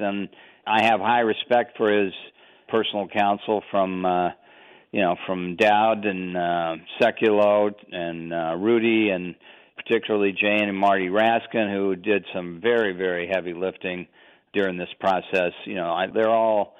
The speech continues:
exceptional people and highly ethical. So I'm surprised to hear that.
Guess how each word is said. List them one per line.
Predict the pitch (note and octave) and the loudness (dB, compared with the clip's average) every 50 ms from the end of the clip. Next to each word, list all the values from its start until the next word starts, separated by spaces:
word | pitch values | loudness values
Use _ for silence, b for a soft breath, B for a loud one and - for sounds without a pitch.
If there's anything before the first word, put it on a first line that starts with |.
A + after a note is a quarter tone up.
| b b b b b b | b b b b b b
exceptional | G#2+ - - - B2+ A#2+ A2 - - A2+ G2+ F#2 | -10 -10 -6 -2 -2 -2 -2 -2 -4 -6 -6 -6
people | E2 - G#2+ G#2 G2 - - G#2 G2 F#2+ | -4 -4 -4 -4 -4 -2 -2 -2 -2 -2
and | F#2 F2+ F#2 F#2 F#2 | -2 -4 -6 -10 -10
highly | F#2 F#2+ G#2 G#2+ G#2 G2+ F#2+ F#2+ G#2 | -6 -2 0 2 2 2 2 2 2
ethical. | G#2+ - - G#2+ - G2 G2 - - | 2 0 -2 -4 -2 -2 -4 -2 -2
So | B2 A#2 G#2+ - b b b b | -2 -2 -2 -2 b b b b
I'm | - F3 F3 - | -4 -4 -2 -2
surprised | - A2 - - - A#2+ A#2+ B2 C3+ C#3+ D3 C#3+ B2+ - - | -4 -6 -4 -4 -2 0 0 2 2 0 0 -2 -4 -6 -4
to | - D3 | -2 0
hear | C#3 C#3+ D3 D3 C#3+ | 0 0 0 0 0
that. | C#3 C#3 C#3 C#3+ C#3+ D3 | 2 2 2 0 0 -2